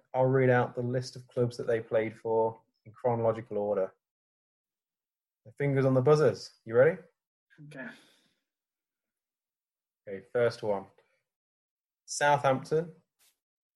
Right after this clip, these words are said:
Speaker 1: Arsenal, Liverpool.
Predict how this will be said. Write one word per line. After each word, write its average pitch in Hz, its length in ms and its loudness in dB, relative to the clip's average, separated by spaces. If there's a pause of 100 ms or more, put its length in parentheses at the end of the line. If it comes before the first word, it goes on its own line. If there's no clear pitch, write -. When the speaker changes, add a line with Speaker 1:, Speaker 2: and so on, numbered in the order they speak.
(220)
Speaker 1:
Arsenal, 135 720 -2 (1040)
Liverpool. 113 580 -6